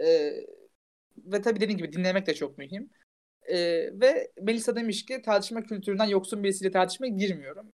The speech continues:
Ya aslında en doğrusu fakat bunu her zaman bu-, bunu seçemiyorsun. E, tartışmadan kaçtığın zaman da aslında şöyle bir his oluşuyor içinde.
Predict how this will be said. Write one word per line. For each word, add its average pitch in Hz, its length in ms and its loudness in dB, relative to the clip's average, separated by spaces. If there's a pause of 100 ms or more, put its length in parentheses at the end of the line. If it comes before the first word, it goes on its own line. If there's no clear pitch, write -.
Ya - 220 -4
aslında 202 580 0 (420)
en 269 220 6
doğrusu 156 360 0
fakat 302 460 4
bunu 196 400 -2
her 247 160 4
zaman 233 340 0
bu-, 196 220 -6
bunu 233 180 -2
seçemiyorsun. 208 720 0 (600)
E, 165 200 0
tartışmadan 214 500 2
kaçtığın 233 460 2
zaman 170 400 -2
da 262 160 -8
aslında 185 260 0
şöyle 226 280 6
bir 160 80 0
his 165 240 -8
oluşuyor 147 400 -8
içinde. 165 420 -10